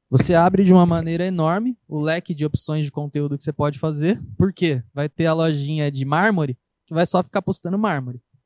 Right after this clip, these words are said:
Vai ter a lojinha de móveis, que vai só ficar postando móveis. Quem que vai acabar vendo o conteúdo deles? Beleza, a pessoa que quer móvel.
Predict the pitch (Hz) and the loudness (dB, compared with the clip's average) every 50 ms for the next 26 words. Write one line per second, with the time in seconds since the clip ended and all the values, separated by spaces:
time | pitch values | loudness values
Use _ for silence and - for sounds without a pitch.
0 | _ - 147 170 190 - - 202 190 185 175 165 151 151 151 151 139 143 156 175 | _ 2 2 2 4 4 2 2 4 4 4 4 4 4 2 0 0 0 2 4
1 | 202 214 190 160 151 - - - 160 160 175 170 - 156 151 - - 165 165 160 | 4 4 4 2 0 -2 -8 -10 -6 -4 -4 -2 0 -2 -2 -2 -2 -4 -2 0
2 | 180 180 - 180 180 196 220 226 214 175 156 135 131 127 - - - _ _ _ | 0 -2 0 0 -4 -4 -4 -6 -4 -4 -4 -4 -6 -8 -8 -10 -12 _ _ _
3 | _ _ _ _ _ - 208 226 233 254 214 214 208 202 196 175 - _ _ - | _ _ _ _ _ -2 -2 -2 0 0 4 4 6 6 6 4 0 _ _ -4
4 | - 151 - 185 170 165 165 165 170 151 151 160 156 151 147 - - 147 139 151 | -4 -2 2 2 2 4 4 4 4 4 2 0 0 -2 -4 -4 -6 -6 -4 -4
5 | 147 147 151 151 156 151 143 139 - - 220 311 330 302 269 208 147 131 135 - | -2 -2 -2 -2 -2 -2 -2 -6 -6 -8 -8 -6 -4 -4 -4 -4 -4 -6 -8 -6
6 | - - - 180 180 - 180 180 - _ - 214 233 254 240 220 196 165 147 135 | -8 -4 -4 -4 -2 -2 -4 -6 -6 _ -6 -4 -2 0 0 2 2 0 -2 -4